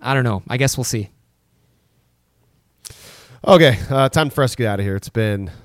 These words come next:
Speaker 2: uh, quite, quite the podcast. Uh, no telling what our next, uh, our next episode will be. Do you have something you wanted to say?
Speaker 1: No, I was gonna say, I mean, it's just we don't, we have no idea when the next one's gonna be. So here's a, here's a two-hour long one for you.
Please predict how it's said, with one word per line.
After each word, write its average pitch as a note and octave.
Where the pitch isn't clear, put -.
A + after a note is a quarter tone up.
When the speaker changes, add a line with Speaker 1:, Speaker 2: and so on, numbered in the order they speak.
Speaker 2:
uh, D#2+
quite, D3
quite D3
the -
podcast. E2+
Uh, D2+
no D#3+
telling D#3+
what C#3
our C3
next, -
uh, A2
our A#2
next B2+
episode B2+
will A2+
be. C3+
Do B2+
you -
have A#2
something B2+
you A#2+
wanted A#2+
to A2
say? B2
Speaker 1:
No, E3+
I G#3+
was F3
gonna C#3
say, E3
I D3
mean, C3
it's B2+
just C3
we C3+
don't, C3
we C#3
have C#3
no C#3
idea C#3+
when C3+
the C3
next C3
one's C3
gonna A#2+
be. C#3
So B2+
here's B2+
a, A2+
here's F3
a D3
two-hour C#3+
long C3
one G#2+
for G#2+
you. G2+